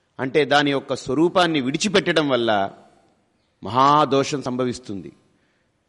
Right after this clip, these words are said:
మళ్ళీ ఏమైపోయింది ఆ ఇనుప ముద్ద, ఆ నిప్పు ముద్ద? దాన్ని పట్టుకెళ్ళి నీళ్ళలో పడేస్తే, లేదు కాలక్రమంలో అలా ఒక ఐదు రోజులు, ఆరు రోజులు, ఏడు రోజులు వదిలేశారనుకోండి దాన్ని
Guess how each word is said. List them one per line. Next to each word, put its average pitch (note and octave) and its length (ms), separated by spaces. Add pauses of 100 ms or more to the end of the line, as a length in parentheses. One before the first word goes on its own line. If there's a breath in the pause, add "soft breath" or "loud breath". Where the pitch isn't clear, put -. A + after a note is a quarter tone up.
(380)
మళ్ళీ F3+ 360
ఏమైపోయింది G3 520
ఆ F#3 60
ఇనుప F3 260
ముద్ద, F3 260 (600)
ఆ C3 60
నిప్పు C#3+ 260
ముద్ద? D#3+ 280
దాన్ని C#3 340
పట్టుకెళ్ళి C#3+ 400
నీళ్ళలో D3+ 280
పడేస్తే, B2 580 (480 soft breath)
లేదు D3 200
కాలక్రమంలో D#3+ 720
అలా D#3 340
ఒక D#3 200
ఐదు C#3 220
రోజులు, C#3+ 280
ఆరు C3 200
రోజులు, C3+ 300
ఏడు B2+ 140
రోజులు C3 220
వదిలేశారనుకోండి D3 640
దాన్ని B2 180